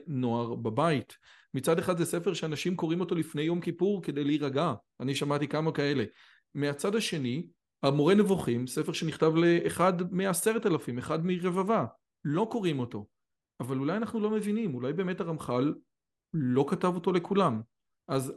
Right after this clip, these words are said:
האם אתה מסכים שמסילת ישרים זה ספר שהוא, איך אני אגיד את זה? ש-, ש-, ש-, ש-,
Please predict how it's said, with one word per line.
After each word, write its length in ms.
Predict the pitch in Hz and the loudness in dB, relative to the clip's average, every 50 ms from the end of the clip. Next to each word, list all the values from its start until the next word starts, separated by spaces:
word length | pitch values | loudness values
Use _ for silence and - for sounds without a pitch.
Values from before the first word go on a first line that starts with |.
| - - | -2 2
האם 260 | 151 165 190 220 240 | 4 6 8 8 8
אתה 120 | 240 233 | 6 6
מסכים 340 | 196 180 165 - - 208 220 214 | 6 4 4 6 6 6 6 6
שמסילת 1120 | - - 175 170 165 165 170 - - _ _ _ _ - 147 139 - - 156 175 180 - | 4 4 4 4 2 0 -2 -8 -20 _ _ _ _ -4 -4 -2 0 4 4 4 4 4
ישרים 380 | 190 - - 156 165 180 175 156 | 2 2 2 2 4 4 4 2
זה 100 | 147 131 | 0 0
ספר 340 | - 175 160 - - 170 | 0 0 -2 0 0 -2
שהוא, 540 | 147 - - 139 135 131 131 131 127 127 127 - - _ - _ _ _ - | -2 0 2 2 2 4 4 2 2 0 0 -4 -20 _ -20 _ _ _ -8
איך 160 | 147 135 - | -8 -2 0
אני 140 | 160 151 151 | 2 2 2
אגיד 180 | 147 156 160 165 | 4 4 4 2
את 80 | 160 | 4
זה? 120 | 170 165 127 113 - - - _ _ _ - | 2 0 0 0 -6 -16 -20 _ _ _ -12
ש-, 140 | - - 139 131 - - | -4 0 0 0 0 -2
ש-, 400 | - - 147 131 127 123 - - | -4 -2 0 0 0 0 -4 -6
ש-, 340 | - - - 127 123 123 - - | -8 -6 -4 -2 -4 -4 -4 -6
ש-, 320 | - - - 139 131 131 | -6 -4 -2 -2 -2 -2